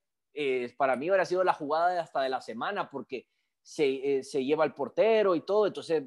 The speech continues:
ni modo, marca el penal. Me parece que un poco tibio el árbitro en cuanto a, a decisión. Me parece que,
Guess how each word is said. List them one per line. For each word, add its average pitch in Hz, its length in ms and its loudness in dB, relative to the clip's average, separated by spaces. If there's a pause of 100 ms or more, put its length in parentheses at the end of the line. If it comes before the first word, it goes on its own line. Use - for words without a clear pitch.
ni 131 80 -12
modo, 156 380 4
marca 135 320 -4
el 165 80 -8
penal. 185 440 0 (220)
Me 156 160 0
parece 156 480 0
que 151 560 2 (320)
un 196 180 -4
poco 196 440 4
tibio 190 520 6
el 131 180 4
árbitro 165 580 2
en 127 140 -8
cuanto 123 520 -2
a, 117 320 0
a 131 100 0
decisión. 160 720 -2 (240)
Me 143 160 0
parece 143 560 0
que, 131 560 2